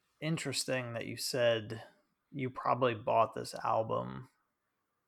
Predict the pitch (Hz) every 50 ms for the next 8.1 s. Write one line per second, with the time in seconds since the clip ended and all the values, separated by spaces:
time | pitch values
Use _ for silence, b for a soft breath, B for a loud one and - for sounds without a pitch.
0 | _ _ _ - - 113 113 110 110 110 113 117 117 117 120 123 135 _ _ _
1 | _ _ _ _ _ _ _ _ _ _ - - 131 117 120 113 110 - - -
2 | 110 - - - 139 131 135 131 127 113 104 131 117 113 117 127 123 - - -
3 | 135 131 - 131 123 113 117 117 - _ - - 127 117 107 - - - - b
4 | b b b b b b b b b b - 240 254 294 - - - - _ -
5 | - 165 147 139 147 143 135 139 131 127 127 123 120 117 113 - b b b -
6 | 135 127 120 113 107 117 113 - 127 123 127 120 110 160 117 120 113 107 104 104
7 | 101 101 101 104 104 101 - - 113 110 - - - 123 117 113 113 110 107 107
8 | - -